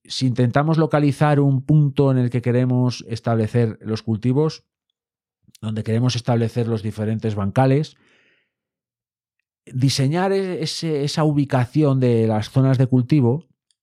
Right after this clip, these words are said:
es muy importante y, y es muy importante echarle tiempo de manera, digamos, teórica sobre el papel. Pues donde, mm, por ejemplo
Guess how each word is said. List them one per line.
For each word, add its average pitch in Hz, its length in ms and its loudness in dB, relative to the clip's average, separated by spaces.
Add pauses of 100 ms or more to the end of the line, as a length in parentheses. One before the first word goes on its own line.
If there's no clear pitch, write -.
(140)
es 147 140 2
muy 202 160 0
importante 175 680 -4 (800)
y, 151 340 -6
y 147 100 -2
es 151 140 -4
muy 202 140 -2
importante 170 460 -2
echarle 156 400 2
tiempo 160 500 2
de 123 140 4
manera, 117 1200 0 (240)
digamos, 113 500 -2
teórica 151 680 0 (280)
sobre 101 280 0
el 92 100 -4
papel. 90 400 -4 (400)
Pues 101 160 -2
donde, 98 480 -2
mm, 85 300 -6 (320)
por 98 100 -4
ejemplo 101 800 -2